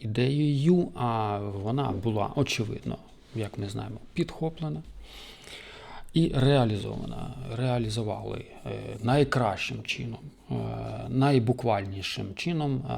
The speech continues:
е, і цю ідею в Германії, е, тому що вони повірили, тобто німці з подачі там Гітлера і інших людей, вони повірили,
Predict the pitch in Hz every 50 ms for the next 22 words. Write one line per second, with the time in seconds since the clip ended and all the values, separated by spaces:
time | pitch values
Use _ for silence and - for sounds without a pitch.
0 | 107 107 104 107 104 110 113 - 107 - - - 120 107 98 104 107 104 107 107
1 | - - - 120 110 104 - - - - 135 175 185 185 175 175 165 156 147 147
2 | - - - - - - - - - - - - - - - 117 120 107 104 101
3 | 98 98 104 104 104 107 113 113 - 107 - - 123 110 104 113 117 110 - -
4 | - - - - - - - - - - - - - 147 131 107 110 107 104 113
5 | 113 123 131 127 - - - - - 98 101 104 113 123 131 - - - 151 143
6 | 143 147 147 143 139 135 135 135 127 123 - - - 95 98 104 101 - - -
7 | - 131 113 104 - - - 110 110 - - 135 - 123 127 127 120 107 135 190
8 | 185 - 147 139 139 139 135 123 113 104 104 101 107 110 107 110 - - - 104
9 | - - - - - 127 131 156 135 127 160 180 175 165 - - - - - _
10 | - - - 127 170 202 214 185 147 131 113 104